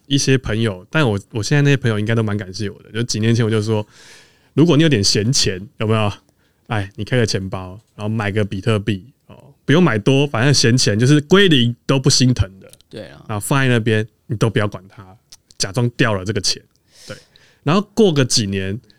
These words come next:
Speaker 1: 或许它会让你有意想不到的收获。对。啊，真的就是这样子。那时候我七千六的时候就，我就叫一个亲戚，对。
Speaker 2: 对啦，这个真的是，我觉得这答案非常好，我也非常喜欢。原因是因为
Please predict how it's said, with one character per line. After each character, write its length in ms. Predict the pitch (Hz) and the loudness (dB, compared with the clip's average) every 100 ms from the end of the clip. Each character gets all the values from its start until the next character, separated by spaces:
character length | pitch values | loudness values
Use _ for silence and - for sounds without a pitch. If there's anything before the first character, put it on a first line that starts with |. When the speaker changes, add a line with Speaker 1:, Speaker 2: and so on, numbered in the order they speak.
| _ _ | _ _
Speaker 1:
或 180 | - 190 | 0 2
许 140 | 139 113 | 2 2
它 100 | 139 | 4
会 80 | |
让 140 | 139 120 | 2 2
你 100 | 110 | 0
有 220 | 98 95 - | -2 -6 0
意 120 | 160 | 2
想 220 | - 98 | 2 -2
不 80 | 95 | -10
到 260 | 98 117 101 | -6 -4 -4
的 180 | 101 - - _ _ _ | -8 -18 -20 _ _ _
收 300 | - - 117 | -6 0 2
获。 280 | 113 120 - _ _ - | 2 0 -4 _ _ -14
对。 260 | 113 - _ - | -12 -12 _ -2
啊， 80 | 151 | 2
真 160 | 180 | 4
的 100 | 175 | 4
就 160 | 135 135 | 6 4
是 80 | 131 | 4
这 100 | 135 | 2
样 120 | 110 | 0
子。 100 | 107 | -2
那 100 | 135 | -2
时 120 | 143 | 2
候 80 | 156 | 2
我 60 | 131 | 0
七 240 | - - | 0 2
千 180 | 139 131 | 2 2
六 100 | 139 | 2
的 120 | 113 | 0
时 120 | 101 107 | -2 -2
候 140 | 110 | -2
就， 100 | 113 - - | -2 -8 -12
我 80 | 107 | -6
就 100 | 113 | -4
叫 260 | 123 113 | -2 -2
一 40 | 104 | -4
个 320 | 104 98 101 - 127 _ _ - | -8 -10 -16 -20 -20 _ _ -10
亲 200 | - 104 | -6 -6
戚， 160 | 110 98 | -6 -8
对。 120 | - - - - - - - - | -8 -8 -12 -20 -20 -20 -20 -8
Speaker 2:
对 140 | 135 127 | -2 -2
啦， 320 | 117 113 113 | -2 -6 -8
这 140 | - | -6
个 140 | 233 190 | -2 -2
真 220 | 190 190 | -2 -2
的 140 | 180 | -2
是， 220 | 147 165 156 | -2 0 0
我 120 | 123 | 2
觉 100 | 165 | 0
得 60 | |
这 80 | 196 | 0
答 140 | 165 143 | 0 0
案 140 | 151 | 0
非 160 | 143 135 | 0 0
常 180 | 117 | -2
好， 120 | 110 101 | -4 -4
我 120 | 107 | -4
也 100 | 107 | -4
非 100 | 120 | -4
常 140 | 110 | -4
喜 220 | 107 - | -6 -8
欢。 260 | 107 101 104 | -8 -8 -6
原 140 | 117 | -6
因 100 | 143 | -4
是 140 | 160 175 | -4 -2
因 100 | 170 | 0
为 320 | 175 151 | 2 0